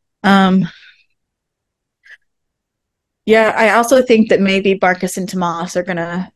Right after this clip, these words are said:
find out something's happening there, and they're gonna stay at the home, so it won't just be a single person home while they're figuring out what's happening. So the group home can stay open until they figure out where to go.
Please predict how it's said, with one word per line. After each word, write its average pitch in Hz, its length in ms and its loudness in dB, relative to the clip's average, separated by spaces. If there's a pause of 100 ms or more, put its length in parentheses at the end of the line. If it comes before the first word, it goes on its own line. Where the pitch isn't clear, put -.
find 185 260 -2
out 165 140 -2
something's 180 320 -4
happening 180 300 -4
there, 170 180 -4
and 180 140 -8
they're 190 180 2
gonna 185 160 -4
stay 180 220 -4
at 175 100 -4
the 180 80 -6
home, 180 380 -10
so - 120 -6
it - 60 -8
won't - 220 -12
just 185 180 -8
be 175 80 -2
a 208 80 0
single 180 300 -6
person 185 320 -4
home 175 240 -4
while 156 100 -6
they're 185 120 -6
figuring - 380 -6
out - 140 -8
what's - 140 -12
happening. - 500 -6
So 196 160 -2
the 165 80 -2
group - 240 -2
home 147 160 0
can - 120 -4
stay 147 260 0
open 156 260 -2
until 165 260 -2
they 139 360 -4
figure - 260 -2
out 143 100 0
where 120 120 -4
to 175 80 -6
go. - 420 -8